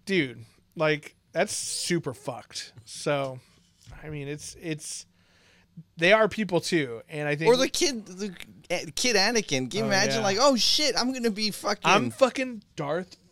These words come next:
Speaker 1: Vader."
Speaker 2: Yeah. <laughs> It's like, "That's it. I
Speaker 1: Yeah.
Speaker 2: fucking won the lottery."
Speaker 1: And I played opposite Arnold Schwarzenegger in <laughs> Jingle All the Way.
Speaker 2: Fucking classic movie.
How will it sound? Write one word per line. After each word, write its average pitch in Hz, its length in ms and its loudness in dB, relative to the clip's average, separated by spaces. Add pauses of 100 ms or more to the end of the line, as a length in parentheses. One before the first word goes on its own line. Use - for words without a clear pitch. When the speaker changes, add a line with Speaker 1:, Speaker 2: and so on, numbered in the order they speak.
Speaker 1:
Vader." 151 400 0
Speaker 2:
Yeah. 254 200 4
<laughs> - 540 -14
It's - 240 -4
like, 220 160 4
"That's - 300 0
it. 262 260 0 (320)
I 180 80 4
Speaker 1:
Yeah. 156 80 2
Speaker 2:
fucking 202 300 -2
won 220 180 0
the 190 80 0
lottery." 170 540 4 (320)
Speaker 1:
And 233 560 4
I 185 80 0
played 202 240 8
opposite 190 500 2 (300)
Arnold 185 240 2
Schwarzenegger 196 760 0
in 160 360 -2
<laughs> - 40 -10
Jingle 185 360 -2
All 185 120 4
the 175 120 -2
Way. 151 460 -2 (160)
Speaker 2:
Fucking 95 280 -8
classic - 460 -10
movie. 90 260 -14